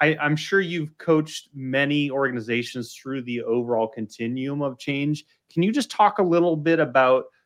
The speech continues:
like, what should people expect in the various phases, uh, when it comes to change? Like,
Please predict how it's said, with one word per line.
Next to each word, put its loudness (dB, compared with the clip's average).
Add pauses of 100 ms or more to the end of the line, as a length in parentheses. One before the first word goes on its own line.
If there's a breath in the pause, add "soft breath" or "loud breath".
(120)
like, 4
what 4
should -6
people 0
expect 0
in -8
the -4
various 0
phases, -2 (380)
uh, 0
when 0
it -8
comes -4
to -4
change? -4
Like, -4